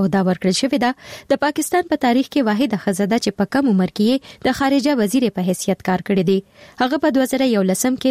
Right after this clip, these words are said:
د هغه وخت وزیر اعظم یوسف رضا ګیلاني د بهرنیو چارو وزیره ونوموله. هنا رباني کر له یوې سیاسي کورنۍ سره تعلق لري. هغې د لاهور د لمز یونیورسيټي او د امریکا نه لوړې زده کړې ترلاسه کړې دي. هنا رباني کر مخکې د مسلم لیگ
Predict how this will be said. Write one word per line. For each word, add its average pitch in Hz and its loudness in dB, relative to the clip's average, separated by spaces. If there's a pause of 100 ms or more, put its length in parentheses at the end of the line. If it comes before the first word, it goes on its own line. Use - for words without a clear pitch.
د 180 0
هغه 185 0
وخت 214 -2
وزیر 185 0
اعظم 262 -2 (280)
یوسف 285 -2
رضا 208 -2
ګیلاني 190 0 (220)
د 220 0
بهرنیو 302 2
چارو 240 2
وزیره 196 0 (140)
ونوموله. 196 2 (380)
هنا 220 2
رباني 233 0 (120)
کر 294 2
له 226 2
یوې 196 0
سیاسي 190 0
کورنۍ 262 2
سره 262 2
تعلق 196 0
لري. 208 2 (300)
هغې 202 2
د 190 2
لاهور 190 2
د 196 0
لمز 254 0
یونیورسيټي 269 0
او 269 2
د - 0 (100)
امریکا 294 0
نه 247 2
لوړې 226 2
زده - -4
کړې 208 0
ترلاسه 190 0
کړې 202 2
دي. 214 2 (420)
هنا 233 2
رباني 196 2
کر 208 2
مخکې - -2
د 196 2
مسلم 202 0
لیگ 226 0